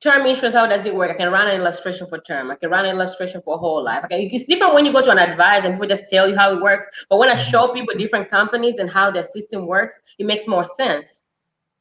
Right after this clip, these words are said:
Speaker 1: right? And then people have that better autonomy, like, "Oh, I didn't know this happens."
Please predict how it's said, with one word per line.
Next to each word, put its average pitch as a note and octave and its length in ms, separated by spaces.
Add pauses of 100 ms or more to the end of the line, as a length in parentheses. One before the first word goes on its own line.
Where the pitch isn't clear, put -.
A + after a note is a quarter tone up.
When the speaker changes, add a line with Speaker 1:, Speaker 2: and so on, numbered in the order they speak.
Speaker 1:
right? F3 220
And G#3 160
then A#3+ 160
people A3 180
have G#3+ 220
that G3+ 180
better G#3 160
autonomy, G#3+ 460
like, F#3+ 120
"Oh, B4 240
I C#4+ 60
didn't F4 140
know C4 100
this F#3 160
happens." F#3+ 380